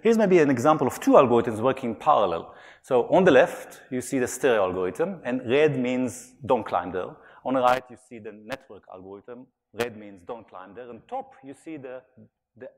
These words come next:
output of the algorithm. Like I said, lots of complexity at the bottom. The output is simple. Climb, don't climb. Right? So in this case, see the neural network algorithm says you can climb over here,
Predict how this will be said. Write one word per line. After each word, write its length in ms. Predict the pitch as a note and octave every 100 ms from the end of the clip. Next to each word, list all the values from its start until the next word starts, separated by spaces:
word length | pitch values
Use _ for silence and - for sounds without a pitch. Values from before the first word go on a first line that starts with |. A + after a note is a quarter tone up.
| -
output 480 | D3+ E3 - C3 C3+
of 100 | G#2+
the 120 | - G#2
algorithm. 440 | G#2 G2+ F#2 - _ _ _ _ -
Like 140 | A#2
I 20 |
said, 160 | C#3+ - _ _
lots 200 | C3+ F#3
of 100 | F3+
complexity 440 | - E3+ D#3+ - C#3
at 40 |
the 60 | B2
bottom. 340 | C#3 C3 F2+ _ _ _ _
The 60 | _ -
output 300 | C#3 C#3 C#3 _
is 120 | A#2+ A2 -
simple. 380 | D3 A#2+ F2 _ _ _ _
Climb, 420 | - G#2+ D#3 G3+
don't 200 | D#3+ D#3+
climb. 200 | - G2 _ _ _ _ _ _ _ _ _ _ _ _
Right? 180 | A2 F3 _ _ _
So 100 | -
in 60 | B2
this 140 | C3+
case, 420 | - E3 F3 - _ _ _ _ _ _ _ _ _
see 180 | -
the 300 | B2 A2+ G2+ G2 - A2+
neural 220 | A2+ A#2+
network 280 | A#2+ B2 A#2
algorithm 420 | A2+ A#2+ A#2+ A2
says 480 | - A2+ A2 G#2+ - _ _ _ _
you 140 | - -
can 240 | - G2
climb 360 | - - A#2 A#2+
over 160 | G#2 G#2
here, 360 | C#3 D#3 D3